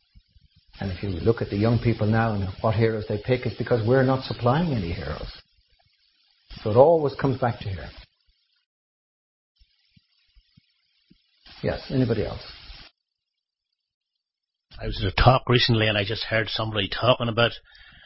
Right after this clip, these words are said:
Speaker 2: "I want to be the leader." I'm sure you heard it, "I want to be the leader, I want to be the leader."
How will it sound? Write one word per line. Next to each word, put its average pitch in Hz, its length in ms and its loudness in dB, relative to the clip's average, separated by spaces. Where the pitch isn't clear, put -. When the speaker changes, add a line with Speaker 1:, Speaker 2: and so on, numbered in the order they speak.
Speaker 2:
"I 117 100 -4
want 123 180 2
to 123 60 2
be 110 140 0
the 107 100 0
leader." 123 280 4
I'm 101 120 0
sure 117 180 -2
you 113 140 0
heard 117 200 0
it, 107 80 -6
"I 104 60 -2
want 110 200 -2
to 110 60 -2
be 107 120 -2
the 104 100 -2
leader, 113 320 0
I 101 80 -2
want 104 200 -2
to 101 60 -8
be 101 100 -4
the 101 100 -4
leader." 120 340 0